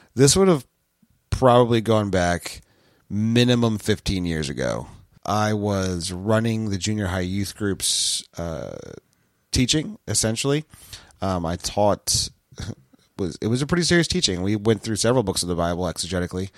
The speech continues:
Uh, in the midst of Timothy, this, this occurred during First Timothy, I remember we were talking about something,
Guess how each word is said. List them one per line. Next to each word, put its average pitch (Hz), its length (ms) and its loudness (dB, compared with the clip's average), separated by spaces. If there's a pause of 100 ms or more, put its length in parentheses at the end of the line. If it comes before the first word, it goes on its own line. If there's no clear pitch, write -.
(480)
Uh, 82 280 -6
in 120 100 0
the 131 80 4
midst 156 260 4
of 107 140 0 (320)
Timothy, 98 600 2 (100)
this, 117 300 -2
this 110 180 -2
occurred 110 240 0
during 95 160 0
First 101 240 0
Timothy, 87 340 -2 (440)
I 120 80 2
remember 120 600 2
we 107 120 -6
were 104 80 -4
talking 190 360 -4
about 90 180 -2
something, 85 460 -6